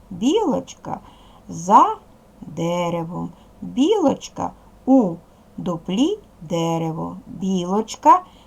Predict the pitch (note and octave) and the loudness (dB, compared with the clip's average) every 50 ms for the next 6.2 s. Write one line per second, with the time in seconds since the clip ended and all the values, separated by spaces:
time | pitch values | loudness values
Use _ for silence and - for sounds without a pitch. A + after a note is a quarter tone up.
0 | - - - _ - G#3+ A#3 C4 F4+ F#4+ F#4+ G4 G4 G4 - - - - - - | -20 -20 -12 _ -2 0 2 0 0 0 -2 -4 -4 -4 -8 -18 -20 -20 -20 -20
1 | - - - - - - - E3+ E2 D#2+ - - D#3+ E3 D#3 D#3+ E3 E3+ F3 F#3 | -20 -20 -20 -20 -18 -12 -8 -6 -4 -4 -4 -4 -6 -8 -10 -12 -14 -14 -16 -18
2 | - - - - - - - - - - F4+ A4+ A4+ A4 C4 G#3 G3 F3+ F3 E3 | -20 -20 -20 -20 -20 -20 -20 -14 -2 2 6 8 8 8 8 8 8 10 10 8
3 | D#3+ - - - - - - - - - - - - - - - A#3+ A#3+ B3+ C4 | 8 4 2 -6 -20 -20 -20 -20 -20 -20 -20 -20 -20 -20 -8 0 6 8 10 12
4 | C#4 C4 A#3 A3 G3+ G3 G3 F#3+ F#3+ F#3+ G#3 B3 - - - - - - - - | 12 12 12 12 12 12 12 10 10 8 6 4 0 -6 -16 -20 -20 -20 -20 -20
5 | - - - - - - - - G3+ F#3 F3 G3 G#3+ A3 G#3 F#3+ F#3 F3+ F3+ F3+ | -20 -20 -20 -20 -20 -20 -16 -14 -14 -12 -6 0 4 8 8 10 10 10 10 8
6 | G3+ A3+ A#3 | 6 6 4